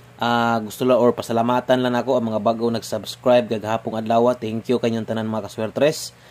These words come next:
ah, sa pagbisita. Og labi na sa pag-subscribe diri sa ato nga channel na to, no? Wilcoy Lotto Vlog. Salamat kay sa pag-subscribe. Og sa mga padayon, ha, sa mga padayon nga misuporta sa kuha, sa mga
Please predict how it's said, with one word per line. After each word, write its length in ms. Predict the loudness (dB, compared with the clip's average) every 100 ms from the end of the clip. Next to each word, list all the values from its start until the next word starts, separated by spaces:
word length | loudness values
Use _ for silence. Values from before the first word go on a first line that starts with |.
| -20 -20 -8
ah, 320 | -2 0 -2
sa 160 | -4 -6
pagbisita. 880 | -6 -6 -6 -4 0 0 0 -10 -20 -20 -14
Og 160 | -8 -6
labi 160 | 0 0
na 80 |
sa 160 | 0 -4
pag-subscribe 640 | -6 -6 -8 -6 -2 -2 -2
diri 80 | -8
sa 160 | -8 -6
ato 160 | -4 -4
nga 160 | -4 -8
channel 400 | -8 -6 -4 -4
na 80 |
to, 160 | -6 -6
no? 160 | -6 -2
Wilcoy 480 | -2 -2 0 0
Lotto 400 | 0 -4 -4 -6
Vlog. 320 | -4 -2 -2 -2
Salamat 400 | -4 -4 -4 -8
kay 80 |
sa 160 | -14 -12
pag-subscribe. 720 | -12 -10 -12 -8 2 4 2 -2 -14 -20 -20 -20 -20 -20 -20 -12
Og 80 | -10
sa 160 | -4
mga 160 | 0 2
padayon, 480 | 4 6 6 6 4 2
ha, 160 | 0
sa 80 | -4
mga 160 | -2 0
padayon 480 | 2 4 4 4
nga 80 | 2
misuporta 640 | 0 -4 -2 -2 0 0 0
sa 160 | -2
kuha, 240 | 0 2 2
sa 160 | -2
mga 240 | -10 -10